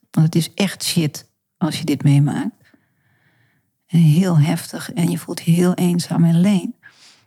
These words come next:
Dat je toch uit gaat reiken om hulp te vragen. Om handvaten en inzichten met name te krijgen. Hoe jij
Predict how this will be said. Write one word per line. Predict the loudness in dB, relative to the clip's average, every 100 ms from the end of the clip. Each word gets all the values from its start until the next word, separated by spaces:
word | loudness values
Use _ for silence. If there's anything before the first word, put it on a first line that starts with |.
| _
Dat | -12 -10
je | -4
toch | -4 -2
uit | -6 -4
gaat | -6 -2
reiken | 0 2 2 0
om | 0
hulp | 0 -2 -4
te | -12
vragen. | -8 0 2 2 0
Om | 0 2 2 0 _ _ _ _ _ _ _ _ _ _ _
handvaten | -4 0 0 -2 -2 -2 -2 -6 -8 -8 -4
en | 0 2 2 0 _ _ _ _ _ _
inzichten | -2 -2 -2 -6 -8 -10 -14 -10 -6
met | -8 -4
name | 2 4 4 2 -2
te | -8 -8
krijgen. | -4 -2 -2 -4 -2 0
Hoe | 2 2
jij | 2 0 -2 -8